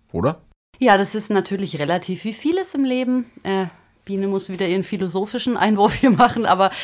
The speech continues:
Speaker 2: ich glaube, es kommt auch ein bisschen auf die HörerInnen an. Also wenn einer,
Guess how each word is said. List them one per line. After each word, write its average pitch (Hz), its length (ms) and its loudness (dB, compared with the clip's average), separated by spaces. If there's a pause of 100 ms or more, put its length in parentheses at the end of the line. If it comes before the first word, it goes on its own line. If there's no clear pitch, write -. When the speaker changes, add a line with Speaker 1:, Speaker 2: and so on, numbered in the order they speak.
(120)
Speaker 2:
ich - 60 -12
glaube, 196 160 2
es 202 100 -6
kommt 208 220 -2
auch 175 120 0
ein 196 60 -2
bisschen 196 260 -4
auf 170 120 -4
die 147 160 -10
HörerInnen 214 540 -2
an. 196 180 0
Also 190 260 -4
wenn 185 180 -2
einer, 185 380 0